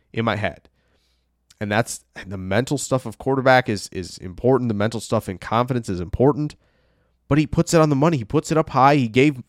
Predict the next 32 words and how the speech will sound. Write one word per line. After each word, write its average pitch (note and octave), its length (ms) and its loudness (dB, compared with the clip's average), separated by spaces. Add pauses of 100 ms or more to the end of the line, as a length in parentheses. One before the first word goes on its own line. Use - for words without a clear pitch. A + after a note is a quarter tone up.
(300)
Mooney C#3+ 220 2
the C3 80 -6
perfect E3 280 0
chance D3 220 0
to C#3+ 60 -4
make C#3 140 0
the - 60 -2
play, C#3 260 0
and D3 60 0
if A#2+ 60 0
he F#2 80 -12
catches D3 380 -2
it D#3 100 2 (840)
right C3 220 6
at D#3 80 2
the D#3 80 2
ca-, C3 420 -2
you G#2+ 120 -6
know, G#2 80 -2
right A#2 240 2
at D#3 60 -6
that D#3+ 120 4
initial C3+ 320 2
catch - 320 2
point, A#2+ 260 -4 (800)
touchdown, F2+ 480 -2
game B2 260 0
winner. B2 360 4 (1300)
Bears B2 280 -2
are C3 60 2
going B2 260 10
home. A#2 220 6